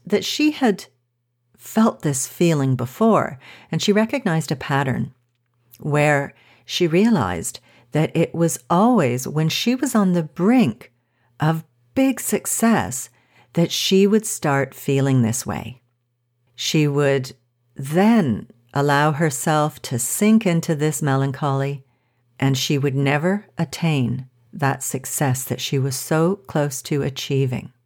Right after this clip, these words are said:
So this was how she was sabotaging herself, and she recognized this as, as having happened again and again in her life. So this time,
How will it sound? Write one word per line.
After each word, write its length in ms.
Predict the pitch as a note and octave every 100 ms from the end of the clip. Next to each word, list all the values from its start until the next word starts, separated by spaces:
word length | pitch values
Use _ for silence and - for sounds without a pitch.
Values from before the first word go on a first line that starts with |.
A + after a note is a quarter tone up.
| _ _ _ _ _ _ -
So 240 | - D#3+
this 500 | D#3+ G3 B3+ - - -
was 400 | D#3+ D#3+ D#3 -
how 520 | C3 D3 C#3 C#3 D3 -
she 340 | - - C#3+ C#3
was 380 | C3 C3 B2+ -
sabotaging 920 | - - C3 C3 C3+ - B2+ A#2+ A#2
herself, 500 | A#2 A#2+ - - B2+
and 100 | C#3+
she 140 | C3+ D#3+
recognized 640 | E3+ F3+ G#3 F3 D#3 D#3+
this 260 | D#3+ D#3+ - - - - - -
as, 220 | E3 - -
as 160 | D#3+
having 260 | - D#3+ D#3+
happened 400 | E3+ G3+ A3+ C3
again 280 | C3+ F3 A3+
and 100 | A#3+
again 280 | G3+ G3 F3
in 100 | C#3
her 120 | C3+
life. 440 | D#3 D3+ G#2 - _ _ _ _ _ _ -
So 240 | - E3
this 460 | D3+ G3+ C4 - -
time, 560 | C#3 B2+ A2 - C3